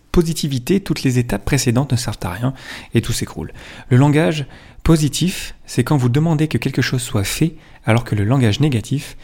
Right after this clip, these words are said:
c'est que quelqu'un stoppe de faire quelque chose. Ce dernier a tendance à être peu clair et vous faire tomber dans le blame game, on dit ça en anglais, le fait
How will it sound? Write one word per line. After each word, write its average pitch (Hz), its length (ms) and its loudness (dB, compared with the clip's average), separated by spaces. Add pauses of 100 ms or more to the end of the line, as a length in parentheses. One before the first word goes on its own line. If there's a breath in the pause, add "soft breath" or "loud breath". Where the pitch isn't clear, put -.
(220 loud breath)
c'est - 180 0
que 113 140 -2
quelqu'un 127 420 0
stoppe - 440 0 (260)
de 110 80 -2
faire 110 320 -2 (100)
quelque - 260 -2
chose. - 340 -12 (720 soft breath)
Ce - 120 0
dernier 127 360 4
a 120 100 -4
tendance 120 320 2
à 104 60 -2
être 101 100 -8
peu 156 160 2
clair 131 380 -4 (340 loud breath)
et 113 60 2
vous 120 100 4
faire 131 260 0
tomber 123 280 4
dans 110 100 4
le 101 180 0
blame 113 380 4
game, 107 340 2 (200)
on 107 60 -2
dit 98 100 -2
ça 107 160 -4
en 101 100 0
anglais, 101 260 -2 (300 loud breath)
le 110 80 2
fait 123 400 0